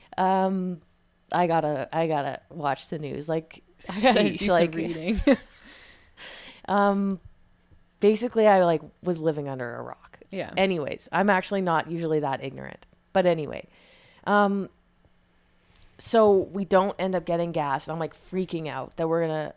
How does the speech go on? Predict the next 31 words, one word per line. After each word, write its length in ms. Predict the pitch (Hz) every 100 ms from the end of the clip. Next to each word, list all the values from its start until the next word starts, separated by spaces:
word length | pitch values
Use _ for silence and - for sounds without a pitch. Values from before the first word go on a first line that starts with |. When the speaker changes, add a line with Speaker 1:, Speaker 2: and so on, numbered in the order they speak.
| -
Speaker 1:
run 200 | 156 151
out 140 | 151
of 80 | 151
gas. 540 | 143 127 - - - _ _ _ _ _ _ _ _ _ _ _ _ _ _ _ _ _ -
But 180 | 175
then 320 | 185 185 180 165
we 140 | 165
had 180 | 156 160
enough. 400 | 147 - - _ _ - -
So 200 | - 202
anyways, 360 | 196 214 160 156
we're 140 | 180
at 240 | 165 170 190
this 420 | 208 196 - - _ _ _ _ _
hotel, 720 | - 175 - 151 131 - 202 - _ _ _ _ _ -
this 160 | 175
new 240 | 175 190 180
hotel, 400 | 156 151 139 143
the 80 | 147
Hyatt, 500 | - 143 139 - - _ _ _ _ _ _ _ _ _
and 500 | 190 190 185 180 156 _ _ _ _ _ _ _
we're 240 | 196 185 202
watching 500 | 180 185 214 240 233
some 240 | - 208
T 220 | 190 190
V 200 | 175 170
on 160 | 165 160
Meredith's 340 | 156 151 160
computer 380 | - 165 170 156
before 340 | 156 156 160 151
bed. 400 | 135 131 165